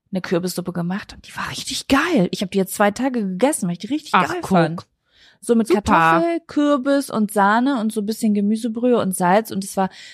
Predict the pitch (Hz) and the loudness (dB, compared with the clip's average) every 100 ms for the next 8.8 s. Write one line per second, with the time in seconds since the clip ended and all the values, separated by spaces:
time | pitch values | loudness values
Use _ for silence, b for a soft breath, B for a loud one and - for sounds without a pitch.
0 | B - 226 226 233 226 294 B B - | B -2 0 2 2 2 0 B B -2
1 | 208 220 220 208 196 185 208 247 220 247 | 0 2 2 4 2 2 0 0 0 -4
2 | - 254 - 285 - 214 196 196 190 190 | -4 -6 -2 -2 0 -2 -2 -2 0 2
3 | 202 - 233 254 254 294 - - 214 - | 2 0 0 0 2 -2 -4 -10 -8 -4
4 | 196 202 185 190 196 190 B B B - | -4 -2 -2 0 2 0 B B B 0
5 | 190 202 214 220 240 262 254 302 - - | 2 4 4 6 6 6 4 2 -2 -2
6 | 185 180 - 196 208 254 277 - - _ | 0 -2 -4 0 4 4 2 -6 -20 _
7 | _ _ 190 165 175 - 156 - 170 170 | _ _ -2 0 0 -2 -6 -6 -2 0
8 | 190 214 233 - - 165 170 | 2 0 -4 -10 -6 -6 -6